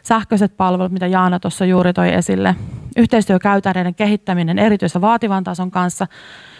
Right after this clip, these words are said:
Juuri oli maanantaina, oltiin Sarin kanssa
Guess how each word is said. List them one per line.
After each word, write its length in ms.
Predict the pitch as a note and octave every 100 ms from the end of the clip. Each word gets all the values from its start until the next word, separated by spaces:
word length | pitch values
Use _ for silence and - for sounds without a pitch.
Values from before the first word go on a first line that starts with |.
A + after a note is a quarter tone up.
| - A#3
Juuri 260 | A3 G3+
oli 220 | - F#3+ F#3+
maanantaina, 560 | G3 F#3 F3 F#3 F#3
oltiin 240 | F3 F#3 E3+
Sarin 300 | F3+ F3 F3+
kanssa 380 | F#3+ F3+ G#3+